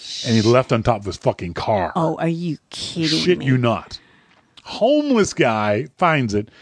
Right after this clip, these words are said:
Speaker 1: turns it into the police.
Speaker 2: Aw.
Speaker 1: This is the dumbest homeless guy in the
Speaker 2: I'm
Speaker 1: world.
Speaker 2: sorry, but no, I wouldn't. I'm
Speaker 1: There's
Speaker 2: sorry.
Speaker 1: no chance.
Speaker 2: No.
Speaker 1: No, I'm sorry, folks. I don't care what you think
Speaker 2: No.
Speaker 1: of me.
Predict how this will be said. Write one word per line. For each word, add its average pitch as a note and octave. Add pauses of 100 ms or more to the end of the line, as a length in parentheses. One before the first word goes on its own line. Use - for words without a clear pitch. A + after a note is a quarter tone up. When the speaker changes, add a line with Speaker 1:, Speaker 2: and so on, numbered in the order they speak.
(260)
Speaker 1:
turns A#3
it A3+
into F#3+
the D3+
police. C3 (260)
Speaker 2:
Aw. F3 (720)
Speaker 1:
This G3+
is C4
the G3
dumbest D3+
homeless C3+
guy A#2+
in A2
the F2+
Speaker 2:
I'm G#2
Speaker 1:
world. G2
Speaker 2:
sorry, D#3
but D3+
no, D#3
I E3
wouldn't. -
I'm G3
Speaker 1:
There's B2+
Speaker 2:
sorry. C#3+
Speaker 1:
no E3+
chance. A#2+ (220)
Speaker 2:
No. D3
Speaker 1:
No, F3
I'm C#3+
sorry, C#3
folks. B2
I C3
don't C#3+
care D#3
what C3+
you A2
think -
Speaker 2:
No. G3+
Speaker 1:
of D3+
me. E3+